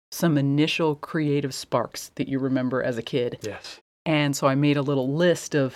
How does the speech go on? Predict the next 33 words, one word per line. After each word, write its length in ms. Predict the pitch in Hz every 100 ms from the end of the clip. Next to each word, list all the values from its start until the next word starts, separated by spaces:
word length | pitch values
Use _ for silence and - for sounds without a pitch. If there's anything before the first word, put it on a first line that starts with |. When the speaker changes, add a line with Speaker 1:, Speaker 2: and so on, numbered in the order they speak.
| -
Speaker 1:
things 720 | 160 147 135 135 143 143 - - _ -
like 240 | 147 131
coloring 800 | - 156 147 147 139 135 135 131
and 340 | 135 135 127 127
going 260 | 147 139 139
to 160 | 147
my, 360 | 135 127 131 127 - -
uh, 160 | 139 127
friend's 600 | - 143 135 135 - -
mom's 580 | 160 135 131 135 - - -
stu-, 360 | - - 143 -
art 200 | 139 -
studio. 720 | - 143 135 139 135 135 131
And, 180 | 123 - _ _ _ _ -
but 160 | 151 156
one 240 | 175 165
of 80 | 147
the 60 |
big 160 | 147 208
ones 200 | 180 151
was 220 | 151 139
writing 240 | 143 139 139
in 60 |
my 120 | 139 135
diary. 380 | 147 160 117
I 60 | -
got 200 | 127 123
a 40 |
little 320 | 127 139 139 143
diary 440 | 143 139 143 151
with 220 | 147 135
a 60 | 139
key 480 | - 160 143 143